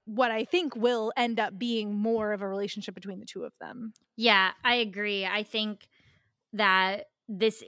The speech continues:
Speaker 2: definitely is not the same Moiraine we know from the books, and the,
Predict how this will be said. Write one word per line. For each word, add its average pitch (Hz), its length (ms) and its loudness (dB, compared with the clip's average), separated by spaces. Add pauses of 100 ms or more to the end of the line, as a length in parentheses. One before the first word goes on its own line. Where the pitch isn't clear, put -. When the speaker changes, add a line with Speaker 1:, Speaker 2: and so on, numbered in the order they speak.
(200)
Speaker 2:
definitely 226 680 0
is 214 240 0
not 185 720 -4
the 208 80 -6
same 180 320 -6
Moiraine 175 600 -6
we 180 180 -6
know 170 180 -4
from 165 240 -8
the 165 80 -8
books, 170 500 -6
and 180 140 -6
the, 170 340 -8